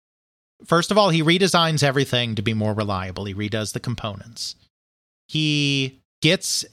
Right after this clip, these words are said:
a beautiful walnut cabinet for it, something that he's still able to do without raising the cost enormously, but it's still more expensive than most of the cabinets, and it had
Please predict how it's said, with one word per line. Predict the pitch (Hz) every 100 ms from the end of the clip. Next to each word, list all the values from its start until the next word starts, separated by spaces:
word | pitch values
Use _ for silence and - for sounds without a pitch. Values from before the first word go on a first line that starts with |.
| -
a | 139 135 127 123 120 -
beautiful | - 139 208 - 160 127
walnut | 113 131 131 120 117 - _
cabinet | - - 123 120 104 -
for | - 107 -
it, | - - _ _ _ _ _ -
something | - 185 190 190
that | 160 139
he's | 151
still | - 175 165 151 -
able | 151 143 131 123 123 104 _ -
to | 151
do | 110 165 180 170
without | 151 165 143 135 139 143 143 - -
raising | 151 127 139 131 123
the | 117
cost | - 147 127 -
enormously, | 117 135 175 151 - 117 113
but | 123
it's | 123 - - - -
still | - 233 220
more | 190 160
expensive | - - 170 165 160 120 107
than | 131 123 120 -
most | 139 139 151 156
of |
the | 123
cabinets, | - 143 127 110 -
and | 127
it | 120
had | 135 156 147 135